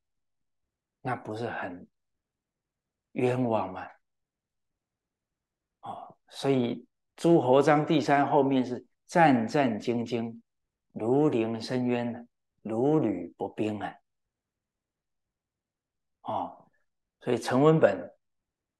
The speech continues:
跟妈妈说完，接着人家来道贺了，他说：“我今天只接受吊唁啊，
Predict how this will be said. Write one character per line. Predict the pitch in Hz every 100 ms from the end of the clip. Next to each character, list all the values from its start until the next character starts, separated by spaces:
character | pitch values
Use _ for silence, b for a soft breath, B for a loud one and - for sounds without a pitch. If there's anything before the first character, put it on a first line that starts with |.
| _ _ _ _
跟 | - 131
妈 | 139 131
妈 | 135 131
说 | - 127
完， | 117 92 - - _ _ _ _ _ _ _ _ _ _ _ _ _ _ _ _
接 | - 120
着 | 110 - - _ _ _ _
人 | 110 117
家 | 135
来 | 127 113
道 | 151 131 113
贺 | 139
了， | 101 - _ _ _ _ _ _ _ _
他 | - 113
说 | 113 104 - _ _ _ _ _ _
：“我 | - 135
今 | 143 208 226
天 | 208 220 220 220
只 | - 135 123
接 | 123 214 208 208
受 | 220 196 143 -
吊 | 254 196 165
唁 | 233 226 143
啊， | -